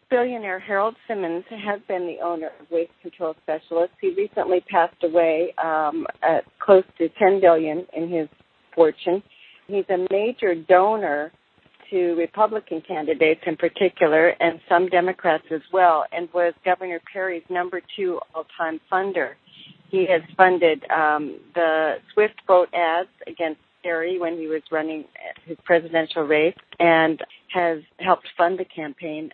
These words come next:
uh, for Obama as a Muslim at one point in time. So this is what happens with these billions of dollars. And the money gets spread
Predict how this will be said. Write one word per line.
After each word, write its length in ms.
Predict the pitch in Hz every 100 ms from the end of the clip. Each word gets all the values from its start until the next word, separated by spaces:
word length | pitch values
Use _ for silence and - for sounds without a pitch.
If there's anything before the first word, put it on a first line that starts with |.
| -
uh, 240 | 156 139 135 _
for 180 | 160 151
Obama 480 | 151 175 170 175 151
as 100 | 160
a 40 |
Muslim 580 | 165 175 170 151 160 254 _ _
at 120 | 151
one 200 | 151 147
point 240 | - 151 -
in 80 | 147 127
time. 240 | 147 240 - - - - - - -
So 120 | 196
this 200 | 190 180 320
is 80 | 285 -
what 260 | 175 165 -
happens 500 | - 208 208 - 170 160 165
with 80 | 170 175
these 180 | 165 156 -
billions 340 | 170 160 165
of 160 | 160 -
dollars. 520 | 196 190 185 139 139 _ _ _ _ _ _
And 420 | 190 185 180 165 - _ -
the 80 | 196
money 320 | 208 233 254
gets 220 | 196 165 - -
spread 360 | - 185 180